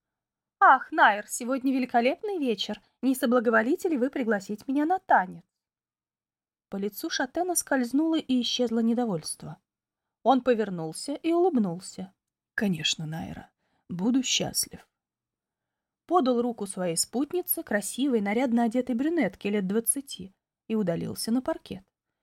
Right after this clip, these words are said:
Я мысленно выдохнула. Надо сказать, двигался шатен плавно и уверенно.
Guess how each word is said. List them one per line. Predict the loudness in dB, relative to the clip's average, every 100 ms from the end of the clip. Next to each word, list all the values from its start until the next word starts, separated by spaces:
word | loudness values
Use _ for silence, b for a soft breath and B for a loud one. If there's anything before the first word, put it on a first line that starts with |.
| _ _ _ -2
Я | 0 2
мысленно | 0 -2 -2 -4 -2
выдохнула. | -4 -6 -8 -12 -10 -12 -16 _ _ _
Надо | 0 2 0
сказать, | -4 -4 -2 -2
двигался | -2 -2 0 -2 -2
шатен | -4 0 -2 -2
плавно | 2 2 2 -2 -4
и | -2
уверенно. | 0 0 -2 -6 -14